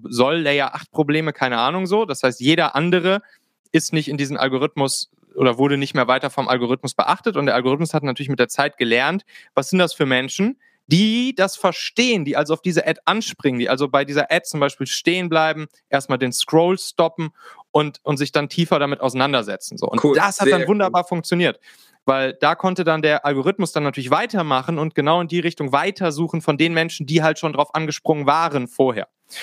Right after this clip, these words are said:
Speaker 2: Ja.
Speaker 1: Und, und deshalb hier halt dann der, der Tipp, der Hack,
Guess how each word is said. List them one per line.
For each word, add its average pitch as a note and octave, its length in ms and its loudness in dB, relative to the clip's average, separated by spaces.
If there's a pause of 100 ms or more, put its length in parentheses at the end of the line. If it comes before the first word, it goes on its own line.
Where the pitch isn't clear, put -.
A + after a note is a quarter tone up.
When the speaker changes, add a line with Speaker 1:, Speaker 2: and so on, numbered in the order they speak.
(260)
Speaker 2:
Ja. A#2 160 0
Speaker 1:
Und, C3 400 -2 (600)
und C#3 120 4
deshalb E3 280 0
hier E3 200 0
halt D3+ 160 -4
dann D3+ 140 0
der, D3 180 4
der C3 220 -4
Tipp, - 240 -4
der C#3 140 2
Hack, C#3 220 -2